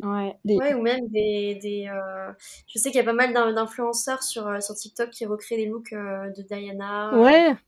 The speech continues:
Speaker 3: J'ai vu ça pas mal passer et, euh, et je trouve ça chouette. Mais en fait, on, enfin, je pense qu'on, qu'on se rend compte, euh, qu'il y a du bon dans chaque époque et, euh,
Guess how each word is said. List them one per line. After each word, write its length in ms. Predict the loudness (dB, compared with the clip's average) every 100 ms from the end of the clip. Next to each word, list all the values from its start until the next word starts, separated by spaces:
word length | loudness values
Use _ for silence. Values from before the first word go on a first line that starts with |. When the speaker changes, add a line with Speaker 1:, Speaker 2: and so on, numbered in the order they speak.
| _ _ _ _ _ _ -12
Speaker 3:
J'ai 180 | -6 -4
vu 80 | -2
ça 220 | 0 0
pas 140 | 0
mal 180 | 0 -2
passer 360 | -2 -4 -4 -4
et, 280 | -2 -2 -4
euh, 120 | -4
et 80 | -6
je 120 | -8
trouve 140 | -12 -8
ça 180 | -4 -4
chouette. 320 | -4 -8 -8
Mais 80 | -12
en 100 | -8
fait, 180 | -8 -4
on, 340 | -2 -2 -6 _ _
enfin, 100 | -10
je 100 | -8
pense 200 | -4 -6
qu'on, 440 | -6 -6 -6 -6 -10 _ _ _ _ _
qu'on 100 | -6
se 120 | -6
rend 200 | 2 2
compte, 280 | 2 -6 -4
euh, 580 | -2 0 0 0 -2 -4 -12 -8
qu'il 100 | -6
y 40 |
a 40 |
du 160 | -6 -8
bon 380 | -8 -6 -4 -4
dans 120 | -6
chaque 260 | -8 -8 -8
époque 440 | -8 -6 -6 -8
et, 140 | -10 -8
euh, 260 | -8 -10